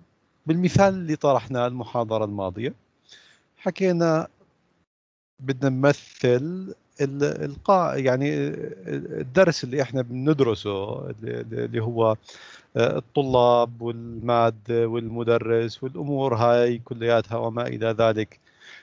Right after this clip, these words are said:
من أمور. فبلشنا ن-، نفكر in terms of objects، يعني شو الأوبجكت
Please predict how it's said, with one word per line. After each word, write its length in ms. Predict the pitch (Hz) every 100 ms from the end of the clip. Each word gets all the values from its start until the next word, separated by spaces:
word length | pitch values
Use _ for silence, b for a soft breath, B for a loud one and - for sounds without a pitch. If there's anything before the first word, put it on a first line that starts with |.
| _
من 160 | 139 135
أمور. 580 | 156 123 131 127 123 123 B B B B
فبلشنا 1000 | - 180 170 175 - 147 165 214 247 170
ن-، 500 | 143 135 - 139 131 135 - _ 170
نفكر 840 | 143 135 - 247 _ - 117 123 - _ _ 160
in 20 |
terms 360 | 156 175 160 131
of 180 | 117
objects، 480 | 160 117 110 104 -
يعني 180 | 127 120
شو 200 | 123 202
الأوبجكت 640 | 135 - 139 135 131 -